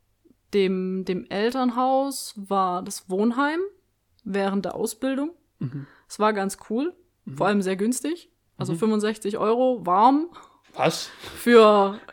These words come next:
Speaker 1: gut, es war eine Dreier-W G, aber du hattest trotzdem acht Quadratmeter, deinen eigenen Kühlschrank. Also es war echt gut.
Speaker 2: Okay,
Speaker 1: Das
Speaker 2: okay.
Speaker 1: Wohnheim gibt's leider nicht mehr.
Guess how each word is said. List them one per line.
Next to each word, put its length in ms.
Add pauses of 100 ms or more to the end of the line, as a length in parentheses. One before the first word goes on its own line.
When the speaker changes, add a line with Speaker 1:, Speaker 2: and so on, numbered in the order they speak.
(100)
Speaker 1:
gut, 180
es 140
war 60
eine 120
Dreier-W 540
G, 200
aber 140
du 60
hattest 240
trotzdem 300
acht 180
Quadratmeter, 800
deinen 180
eigenen 300
Kühlschrank. 520
Also 160
es 120
war 420
echt 220
gut. 300
Speaker 2:
Okay, 220
Speaker 1:
Das 120
Speaker 2:
okay. 80
Speaker 1:
Wohnheim 220
gibt's 220
leider 220
nicht 220
mehr. 240